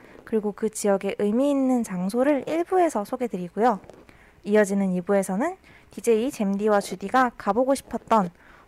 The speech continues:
혹은 가봤는데 너무나 좋았던 장소들이나 박물관을 청취자 여러분들께 소개드리는 방송입니다.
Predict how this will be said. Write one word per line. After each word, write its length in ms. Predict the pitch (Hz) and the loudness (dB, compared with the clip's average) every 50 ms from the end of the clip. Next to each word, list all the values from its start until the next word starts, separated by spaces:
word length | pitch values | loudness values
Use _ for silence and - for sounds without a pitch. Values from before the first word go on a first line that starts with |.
| _ - | _ -8
혹은 300 | 320 294 330 320 320 302 | -4 -2 -2 -2 -2 -4
가봤는데 640 | - 240 226 226 240 247 240 240 233 226 233 220 | -2 0 2 2 2 2 0 -2 -2 -2 -2 -2
너무나 360 | 185 202 202 208 240 247 254 240 | 0 0 0 2 0 0 0 -2
좋았던 560 | - - 208 220 240 233 - - 214 208 214 | -2 0 2 2 2 2 0 -4 -4 -2 -2
장소들이나 840 | - 202 180 185 196 226 226 214 - 202 185 190 185 208 262 294 294 | -4 -4 -4 -4 -2 -2 -2 -2 -4 -6 -8 -8 -4 -2 -2 -2 -2
박물관을 680 | - 220 190 185 196 214 220 202 185 208 269 269 247 240 | -4 -4 -2 -2 0 0 0 0 0 0 0 0 0 -2
청취자 420 | - 285 294 285 - - 240 196 | -4 -8 -8 -8 -4 -4 -2 0
여러분들께 580 | 185 190 185 190 185 175 180 175 - - 175 180 | 0 0 -2 -2 -2 -2 -4 -6 -4 -6 -6 -6
소개드리는 600 | - 285 - 349 339 302 254 208 214 269 311 320 | -6 -2 -2 0 0 0 -2 0 -2 -2 -2 -4
방송입니다. 680 | 254 202 185 180 - 190 175 170 160 160 - - 156 | -4 -4 -4 -2 -2 -2 -2 -2 -4 -6 -6 -8 -8